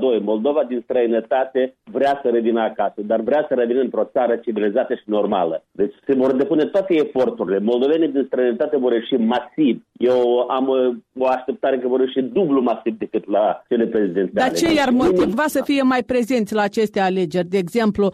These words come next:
Speaker 2: Arată și, uh, înregistrarea în listele prealabile, că s-a mărit numărul doritorilor de a participa la scrutin.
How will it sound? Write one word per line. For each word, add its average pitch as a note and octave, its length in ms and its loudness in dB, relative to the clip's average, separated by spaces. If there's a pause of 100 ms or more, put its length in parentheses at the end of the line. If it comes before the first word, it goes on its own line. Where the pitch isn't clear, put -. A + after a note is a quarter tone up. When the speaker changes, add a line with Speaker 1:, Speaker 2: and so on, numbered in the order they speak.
(140)
Speaker 2:
Arată C#4+ 440 0
și, C#4+ 220 -2
uh, B3+ 760 2
înregistrarea C4 640 0
în C4 80 2
listele B3+ 380 0
prealabile, A#3 680 0
că G#3+ 140 -2
s-a A3+ 180 0
mărit B3 360 2
numărul A3 420 2
doritorilor G#3 800 0
de F#3 120 -2
a G3+ 80 2
participa G3+ 440 -2
la G3 120 2
scrutin. G3 540 -2